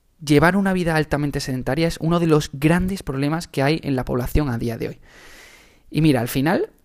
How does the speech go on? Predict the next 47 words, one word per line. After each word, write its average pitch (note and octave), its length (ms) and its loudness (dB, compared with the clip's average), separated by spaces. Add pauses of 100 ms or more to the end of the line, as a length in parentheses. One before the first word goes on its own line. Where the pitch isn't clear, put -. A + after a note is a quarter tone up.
(120)
eh, C#3+ 360 0
si - 160 -10
tú, D#3 120 0
por E3 120 6
ejemplo, D#3+ 300 2
eres D3+ 180 0
una C#3+ 120 0
persona C3+ 300 -4
deportista C#3+ 640 -4
que - 80 -8
entrena, D3 580 2
¿no? E3 200 -2 (260)
Estoy - 200 -4
seguro D#3 300 6
de C#3 80 4
que C3 120 -2
puedes C3+ 240 0
ser C3 100 -2
una C3 160 0
de B2 140 -4
ellas D3+ 220 2
si - 80 -6
estás C3 280 0
aquí, F3 340 -6 (280)
o C#3+ 120 -4
por C#3+ 140 2
lo C3 80 2
menos F#3 300 0
te C#3+ 120 0
gustaría. C3 540 -2 (840)
Muchas F#3 280 2
veces F3 320 2
caemos D3 380 -2
en F3 100 -2
el C#3+ 120 0
error B2+ 420 -2
en C3 220 -2
pensar C#3+ 440 -4
que, C3+ 140 0
oye, A#2+ 240 0
entrenar, C3+ 580 -2
por D#3+ 140 2
ejemplo, D3+ 480 -4
una D#3 240 4
vez D3+ 200 4
al B2 120 0
día G3+ 280 0